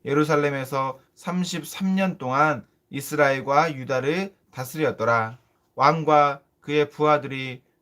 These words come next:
예루살렘으로 가서 그 땅 주민 여부스 사람을 치려하매 그 사람들이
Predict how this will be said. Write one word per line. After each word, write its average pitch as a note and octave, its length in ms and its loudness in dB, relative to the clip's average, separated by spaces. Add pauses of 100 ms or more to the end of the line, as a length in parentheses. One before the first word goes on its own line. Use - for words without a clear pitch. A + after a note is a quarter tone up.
예루살렘으로 D3+ 760 0
가서 A#2+ 540 -2 (360)
그 - 200 -6
땅 D3+ 300 4
주민 B2+ 500 -12 (380)
여부스 D#3 420 -2
사람을 D3 680 -2
치려하매 A#2+ 840 -4 (460)
그 D#3+ 180 -2
사람들이 C#3+ 760 0